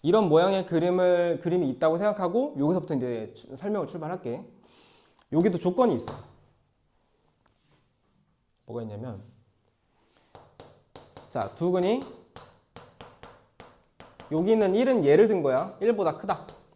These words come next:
이런 조건이 있어. 지금 근이 현재 알파랑 베타가 이렇게 두 가지가 있지. 두 개의 근이 일보다 크대. 그럼 일의 위치가 어디게? 힌트를 줄게.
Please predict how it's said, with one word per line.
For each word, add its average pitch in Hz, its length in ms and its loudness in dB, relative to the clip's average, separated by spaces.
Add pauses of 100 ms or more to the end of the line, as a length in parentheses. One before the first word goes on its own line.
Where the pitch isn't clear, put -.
(680)
이런 147 200 0
조건이 107 280 -8
있어. - 200 -20 (840)
지금 202 220 0
근이 226 280 6
현재 262 240 4
알파랑 165 440 6
베타가 180 320 2
이렇게 143 160 0
두 156 120 -4
가지가 170 280 4
있지. 104 360 -6 (1120)
두 180 160 0
개의 247 220 6
근이 208 240 6
일보다 262 400 4
크대. 208 460 2
그럼 214 160 0
일의 254 200 4
위치가 175 300 0
어디게? 127 440 0 (260)
힌트를 220 260 0
줄게. 127 360 -8